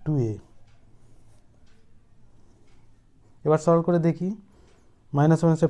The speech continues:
প্লাস, তিন চারে বারো, বারো দুগুণে চব্বিশ। হ্যাঁ, তাহলে পেয়ে গেলাম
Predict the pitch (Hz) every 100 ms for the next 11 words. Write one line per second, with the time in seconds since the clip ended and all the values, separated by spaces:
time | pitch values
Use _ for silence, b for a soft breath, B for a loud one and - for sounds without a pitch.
0 | - 143 139 156 - - - 151 143 151
1 | 143 117 117 123 165 143 123 127 139 156
2 | - 117 101 113 113 - - _ b b
3 | - 135 120 123 131 143 135 127 131